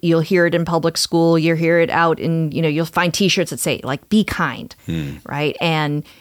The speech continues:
Speaker 1: you know, "Here's this buddy bench where if you don't have a friend, you can go sit there," and, you know,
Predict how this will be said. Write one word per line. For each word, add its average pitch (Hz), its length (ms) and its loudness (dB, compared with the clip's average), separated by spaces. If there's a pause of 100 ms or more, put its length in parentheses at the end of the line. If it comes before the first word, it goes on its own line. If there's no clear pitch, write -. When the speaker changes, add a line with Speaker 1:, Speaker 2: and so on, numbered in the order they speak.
Speaker 1:
you 160 80 -2
know, 156 100 2
"Here's 240 360 2
this 240 140 2
buddy 240 320 2
bench 156 360 0
where 156 160 0
if 156 100 -6
you 190 80 -2
don't 220 140 2
have 208 160 2
a 208 60 0
friend, 190 340 2
you 151 80 -4
can 170 100 -2
go 175 140 2
sit 214 300 -2
there," 143 220 -2
and, 131 320 -6
you 170 120 -2
know, 127 160 0